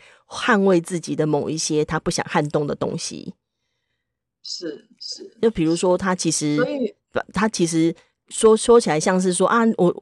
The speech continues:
Speaker 1: 呃，我是为了让你有保险金可以拿，可是一旦他，这看似好意嘛，
Speaker 2: 嗯。
Speaker 1: 好像就是他是善良的，可是他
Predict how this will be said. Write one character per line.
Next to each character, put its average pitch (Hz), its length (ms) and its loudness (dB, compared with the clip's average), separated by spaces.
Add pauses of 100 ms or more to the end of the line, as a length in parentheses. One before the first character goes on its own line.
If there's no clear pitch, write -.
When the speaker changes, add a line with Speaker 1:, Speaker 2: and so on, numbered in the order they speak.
(180)
Speaker 1:
呃， - 180 0
我 175 140 2
是 220 100 4
为 240 100 6
了 220 60 2
让 208 100 0
你 165 60 0
有 156 80 2
保 147 180 2
险 151 180 -2
金 156 160 -2
可 160 160 -2
以 107 80 -2
拿， - 420 -8
可 170 120 -2
是 - 100 -2
一 190 100 -6
旦 208 200 2
他， 196 260 0 (200)
这 277 100 -4
看 247 160 2
似 240 100 2
好 175 240 -2
意 180 160 0
嘛， - 140 -4
Speaker 2:
嗯。 156 40 -6
Speaker 1:
好 156 120 -2
像 208 160 2
就 196 100 2
是 190 80 -2
他 175 160 -2
是 170 100 -2
善 156 240 2
良 - 200 -8
的， - 140 -8
可 - 100 -6
是 226 180 -2
他 240 180 -2